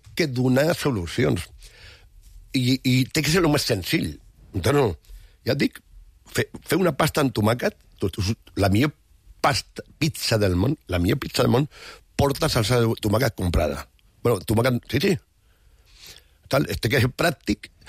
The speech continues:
i tal. Que t'agrada cuinar? Pues el dissabte, mira, jo la setmana passada amb la meva dona vam fer una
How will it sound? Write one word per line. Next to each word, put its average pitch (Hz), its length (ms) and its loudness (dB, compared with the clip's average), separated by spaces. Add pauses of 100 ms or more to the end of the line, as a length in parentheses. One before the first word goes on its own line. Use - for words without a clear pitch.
(240)
i - 60 -2
tal. 107 200 0 (120)
Que 139 760 2
t'agrada 170 300 0
cuinar? 175 320 -2
Pues 87 140 -2
el 101 80 0
dissabte, 98 380 -2
mira, 98 240 -2
jo 92 120 -2
la 98 240 2
setmana 107 260 2
passada 113 280 2
amb 127 100 2
la 107 80 4
meva 113 140 2
dona 143 220 2 (440)
vam 107 180 -4
fer 107 120 0
una 101 640 2